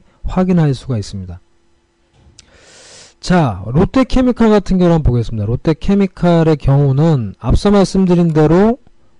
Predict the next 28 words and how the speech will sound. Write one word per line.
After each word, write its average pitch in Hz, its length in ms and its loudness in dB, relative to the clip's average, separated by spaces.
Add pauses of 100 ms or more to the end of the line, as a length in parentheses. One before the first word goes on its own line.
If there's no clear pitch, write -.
(120)
어, 113 240 -2
주가가 156 360 0
일 196 140 4
분기 226 240 2
실적 160 760 2
잠정이 135 420 0
발표되고 156 600 2
나서도 139 320 -2
계속 - 260 -2
떨어졌는데 147 960 0 (440)
아마 160 260 2
예상을 185 840 2
하셨으리라 185 720 0
생각을 165 360 0
하는데요. 165 480 0 (200)
어떤 202 480 0
기사가 160 280 2
있을까요? 107 440 -4 (500)
어, 135 420 0
지금 180 340 0
롯데케미칼은 208 800 2
여기 170 360 2
지금 180 380 2
흐름에는 233 540 2
안 117 180 -2
나왔는데요. 139 760 0
최근 208 480 2
흐름에서 170 760 2